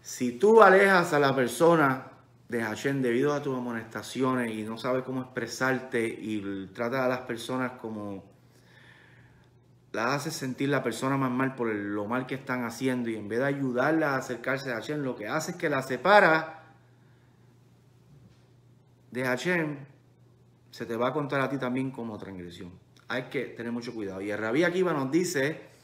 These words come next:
que él duda en la generación que él tuvo, que eran más rectos que lo que nosotros somos ahora. Dice, "Yo dudo que alguien en esta generación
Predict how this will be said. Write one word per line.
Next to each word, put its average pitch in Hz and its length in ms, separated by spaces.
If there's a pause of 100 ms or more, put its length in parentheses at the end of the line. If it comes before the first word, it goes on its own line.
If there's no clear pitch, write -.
(560)
que 143 160
él 180 140
duda 214 760
en 156 160
la 165 80
generación 170 560
que 233 80
él 214 160
tuvo, 139 380 (280)
que 131 140
eran 185 220
más - 400 (840)
rectos 175 360
que 147 80
lo 131 100
que 123 60
nosotros 156 280
somos 165 300
ahora. 123 320
Dice, 147 480
"Yo 175 240
dudo 226 540 (260)
que 165 180
alguien 196 720
en 208 80
esta 214 240
generación 208 760